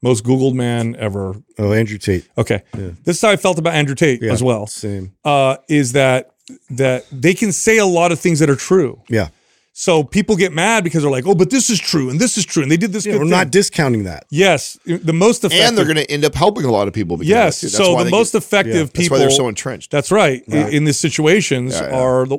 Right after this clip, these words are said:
Speaker 1: they have a lot of truth. That's one of the reasons why they get so popular.
Speaker 3: Yeah, yeah. No, there's no
Speaker 1: They
Speaker 3: doubt.
Speaker 1: resonate,
Speaker 3: Yeah.
Speaker 1: you know?
Speaker 3: No, no, I agree.
Speaker 1: Yeah. Speaking
Speaker 3: I
Speaker 1: of
Speaker 3: agree.
Speaker 1: resonating, Justin,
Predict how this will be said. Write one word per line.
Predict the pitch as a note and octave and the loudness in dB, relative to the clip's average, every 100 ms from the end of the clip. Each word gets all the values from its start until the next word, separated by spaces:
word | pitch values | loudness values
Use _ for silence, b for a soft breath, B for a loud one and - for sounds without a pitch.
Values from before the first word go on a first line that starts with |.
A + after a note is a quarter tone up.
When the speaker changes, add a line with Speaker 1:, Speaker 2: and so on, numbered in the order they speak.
| - | -2
Speaker 1:
they | C#3+ C#3+ | 0 2
have | D3+ E3+ | 2 2
a | |
lot | F3 F#3 | 2 0
of | F#3 | 0
truth. | - C4+ D3+ | -2 -4 -4
That's | B2 | -4
one | C#3 | -2
of | C#3 | 0
the | |
reasons | C#3+ C#3 C3+ | 0 0 0
why | |
they | C3 | 0
get | C3 C3+ | -2 -4
so | D3 | -6
popular. | D#3 A3 E3 F#2 | -4 -2 0 0
Speaker 3:
Yeah, | F2+ C2 | -2 -6
yeah. | F#2 | -6
No, | G#2 F#2 | -2 -2
there's | A2 - | -4 -6
no | A#2 | -6
Speaker 1:
They | F#2 A#2 | -2 0
Speaker 3:
doubt. | D3+ | 2
Speaker 1:
resonate, | G3 F3 A2 G#2+ - | 2 0 -6 -12 -6
Speaker 3:
Yeah. | F#2 C#2 G#2+ | -4 -4 -6
Speaker 1:
you | G#2 | -6
know? | A2+ | -4
Speaker 3:
No, | B2 A#2 | 0 0
no, | G#2 | 0
I | G#2+ | -2
agree. | A2+ F2+ D2+ F2 | -4 -6 -14 -10
Speaker 1:
Yeah. | A#2+ | -10
Speaking | - G3+ G3+ | -4 -2 0
Speaker 3:
I | |
Speaker 1:
of | E3+ | 2
Speaker 3:
agree. | |
Speaker 1:
resonating, | F3+ D#3+ B2+ A2+ - | 2 0 -4 -6 0
Justin, | E3+ D#3 C3 G2+ | 0 2 -2 -8